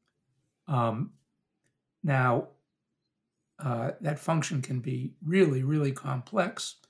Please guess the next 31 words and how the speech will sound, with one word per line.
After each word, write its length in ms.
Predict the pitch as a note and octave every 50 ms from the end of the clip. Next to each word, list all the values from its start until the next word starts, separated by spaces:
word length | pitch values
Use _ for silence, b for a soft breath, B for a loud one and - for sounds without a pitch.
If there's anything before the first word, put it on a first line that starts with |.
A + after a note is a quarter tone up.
| _ _ _ _ _ _ _ _ _ _ -
and 460 | - C#3+ C#3 C3+ C3+ C3 B2+ B2+ B2 - _ _ _ _ _ _ _ _ _ _ _ _ _ _ -
you 120 | F3 D#3
can 120 | C#3+ D3 C3
do 140 | D#3+ F#3
some 220 | D#3+ - - D#3 C#3
amazing 540 | C#3 B2 B2+ D3+ D#3+ E3 D3+ D3 D3 C3+ C3
things 320 | - D#3+ D#3 D3 C3 -
with 140 | D#3 C#3 -
that 260 | C3 B2 C3 D3 -
paradigm. 640 | - D#3 E3+ F#3+ F3+ C#3+ B2 - - - - - -
So, 420 | - - - B2 B2+ B2+ B2+ b b b b b b b _ _ _ _ -
uh, 200 | C#3+ A#2 A#2 - - -
for 100 | - D#3+
example, 640 | C3 B2 B2+ C#3 C3 B2 A#2+ - B2+ A#2+ A2+ - _ _ _ _ _ _ _ _ _ _ _ _ _ _ _ _ -
most 300 | - D3 D3 D3+ D3 -
of 100 | D3+ B2
us, 340 | C3+ B2 B2 B2 - - - -
or, 300 | - C#3 A#2 C3 C#3+ -
or 60 | -
many 260 | B2+ B2+ C#3+ C#3+ D#3+ D#3+
of 100 | C3 B2+
us, 260 | B2+ B2 - - -
use, 520 | F3 C#3 C3 C3+ C3+ B2+ B2+ B2 - - - - _ _ - -
uh, 260 | D3 C3+ A#2 A#2 C#3+ - -
have, 240 | - D3 C3 B2+ - _ _ _ _ _ _ _ _ _ _ _ _ _ _ -
uh, 300 | - C3 A#2 A2 A2+ - - - _ _ -
take 240 | - - B2+ - -
pictures 360 | E3+ D#3+ E3 - F3 C3+ C3
on 160 | C#3 B2+ B2+
their 100 | B2 A#2+
smartphones, 800 | - - F3 F3 F#3+ G3+ G3 - - C#3+ C3+ C3 C#3 C#3 C3 -